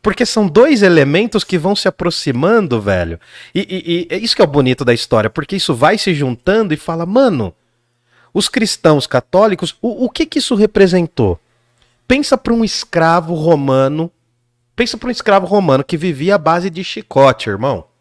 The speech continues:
Um escravo romano lá, um plebeu romano, não é nem um plebeu, que o plebeu ainda era pobre, mas tinha o cara que era escravizado, né? O plebe-, o escravo romano que vivia sob o chicote, vivia ouvindo que os deuses do Império Romano queriam que ele fosse escravo.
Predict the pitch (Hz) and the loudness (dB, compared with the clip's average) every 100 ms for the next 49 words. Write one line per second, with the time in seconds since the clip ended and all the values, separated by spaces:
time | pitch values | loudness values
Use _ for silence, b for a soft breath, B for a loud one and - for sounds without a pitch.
0 | _ _ _ - 135 - 143 175 175 180 | _ _ _ -6 -6 -2 2 2 2 0
1 | 160 156 160 160 139 135 160 143 - 143 | 2 2 0 0 0 0 0 0 0 -2
2 | 123 131 165 170 147 127 147 180 214 233 | 2 2 4 2 2 0 0 -2 -6 -4
3 | 254 - 214 127 113 - 143 131 156 196 | -6 -4 -4 -2 -6 -4 -6 -2 -2 -2
4 | 185 196 202 b b b - - - 175 | -2 -4 -6 b b b -2 0 2 4
5 | 202 208 202 226 - 190 202 - 220 226 | 4 0 -2 -6 -2 -2 -2 -4 -4 -4
6 | - 220 240 202 156 101 80 _ - 127 | -4 -2 0 2 2 0 -10 _ -4 -4
7 | 214 _ _ _ _ _ - 214 277 240 | -4 _ _ _ _ _ -10 -4 4 4
8 | 131 113 156 160 147 - 208 233 220 202 | 2 -2 0 0 -2 -4 -2 -2 0 0
9 | 160 123 107 104 180 165 139 196 233 214 | 2 0 0 -4 -6 -4 -2 0 2 0
10 | 208 - 202 - 101 90 - - _ _ | 0 -6 -8 -2 -2 -2 -10 -18 _ _
11 | _ b b b 117 143 156 127 233 269 | _ b b b -8 -4 -4 -4 0 0
12 | 185 151 143 120 101 - 139 127 107 104 | 2 0 0 -2 -6 -4 -4 -2 -6 -2
13 | 143 220 247 247 214 226 214 196 190 175 | 2 2 0 -2 -2 -4 2 2 4 2
14 | 143 180 220 - 165 117 202 - 262 - | 0 -2 -6 -6 -6 -2 -4 -4 -8 -6
15 | 269 262 - 143 101 80 80 | -6 -6 -4 0 0 -2 -12